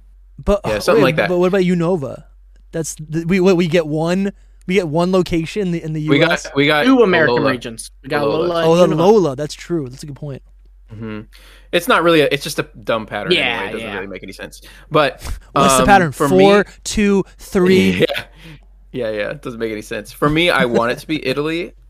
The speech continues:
Speaker 2: You know, I do.
Speaker 1: Sure.
Speaker 2: I think that if it's a European region, it has v-, crazy different terrain, the whole thing, like, from top to bottom, it's, like, mountains to desert,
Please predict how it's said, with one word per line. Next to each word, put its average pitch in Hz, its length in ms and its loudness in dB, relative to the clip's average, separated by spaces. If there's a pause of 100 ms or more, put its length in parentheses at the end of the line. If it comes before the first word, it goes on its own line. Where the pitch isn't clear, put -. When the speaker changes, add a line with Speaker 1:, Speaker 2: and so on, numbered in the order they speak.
Speaker 2:
You 135 80 -6
know, 127 260 -6 (240)
I 110 80 -8
do. 113 400 -10
Speaker 1:
Sure. 117 260 -8 (280)
Speaker 2:
I 117 400 2
think 131 420 -6 (360)
that 123 260 0
if 120 100 -8
it's 127 140 -8
a 123 40 -8
European 117 440 -6
region, 127 500 -8 (160)
it 113 140 -6
has 110 380 -6 (520)
v-, 120 160 -18 (300)
crazy 131 640 0
different 127 340 -4
terrain, 117 540 -6
the 113 100 -6
whole 110 320 -6 (220)
thing, 117 240 -4
like, 110 180 -4
from 110 160 -10
top 107 260 -2
to 117 60 -12
bottom, 113 320 0
it's, 104 140 -10
like, 107 160 -4
mountains 110 540 -6
to 107 460 -8
desert, 117 460 -4